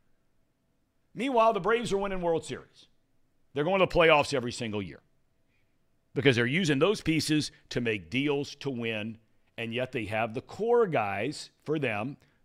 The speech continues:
Maddux, Glavine, Smoltz, and then they had a core of position players, same kind of thing, where they brought all these guys up, the Chipper Jones of the world, and all that.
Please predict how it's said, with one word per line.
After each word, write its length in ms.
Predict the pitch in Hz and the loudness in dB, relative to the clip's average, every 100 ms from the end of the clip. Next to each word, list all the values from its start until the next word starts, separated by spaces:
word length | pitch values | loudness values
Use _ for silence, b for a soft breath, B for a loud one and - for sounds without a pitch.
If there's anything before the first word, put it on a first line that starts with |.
| - | -20
Maddux, 600 | - 82 90 131 - - - - | -8 -4 -2 -2 -4 -16 -18 -12
Glavine, 520 | 80 78 80 117 143 _ - | -8 -6 -4 -6 -8 _ -16
Smoltz, 720 | - 147 117 69 82 - - _ _ _ _ _ _ _ _ _ _ _ _ _ - | -8 -6 -6 -6 -14 -18 -20 _ _ _ _ _ _ _ _ _ _ _ _ _ -2
and 160 | 139 135 | 0 2
then 80 | 131 | 2
they 140 | 131 | 2
had 200 | 135 131 | 4 2
a 80 | 123 | -2
core 380 | - - 135 139 | -8 -2 0 0
of 120 | 139 | -2
position 580 | 160 143 113 240 185 151 | -4 -4 -2 -2 0 -2
players, 580 | 110 98 78 95 113 - _ _ _ _ _ | -4 -8 -8 -10 -14 -20 _ _ _ _ _
same 320 | - 110 113 | -8 -6 -4
kind 240 | 127 156 220 | 0 2 2
of 80 | |
thing, 400 | - 156 156 147 - _ _ - | 2 0 0 -4 -16 _ _ -12
where 100 | 101 | -6
they 120 | 95 | -6
brought 200 | 95 95 | -6 -4
all 140 | 120 | -2
these 160 | 165 147 | -2 -2
guys 340 | 165 170 147 | 0 0 0
up, 220 | 151 156 | -2 -2
the 80 | 139 | -8
Chipper 320 | - 139 - | -10 -10 -8
Jones 560 | 143 110 131 143 151 135 | -6 0 2 2 -2 -4
of 80 | 147 | -4
the 60 | |
world, 340 | 135 139 139 135 | -2 -2 -2 -4
and 60 | |
all 80 | 131 | -6
that. 100 | 139 | -8